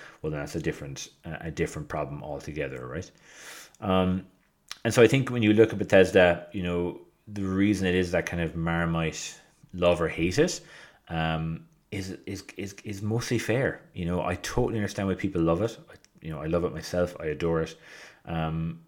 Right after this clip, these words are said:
I'm really worried about how much I'm gonna enjoy Starfield. I've been waiting for that game for years. Um,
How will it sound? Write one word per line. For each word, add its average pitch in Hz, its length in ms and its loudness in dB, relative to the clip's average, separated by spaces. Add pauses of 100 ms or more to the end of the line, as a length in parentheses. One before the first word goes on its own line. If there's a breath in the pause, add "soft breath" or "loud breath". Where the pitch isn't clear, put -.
(180)
I'm 85 200 -6
really 85 280 0
worried 78 420 -2
about 98 320 -2 (140)
how 92 100 -6
much 95 300 -4
I'm 98 100 -2
gonna 101 160 0
enjoy 101 280 -2
Starfield. 107 680 -2
I've 80 140 -8
been 78 120 -4
waiting 80 380 -2
for - 140 -8
that 78 180 -4
game 76 260 -6
for 71 200 -12
years. 73 680 -6 (560 loud breath)
Um, 78 340 -6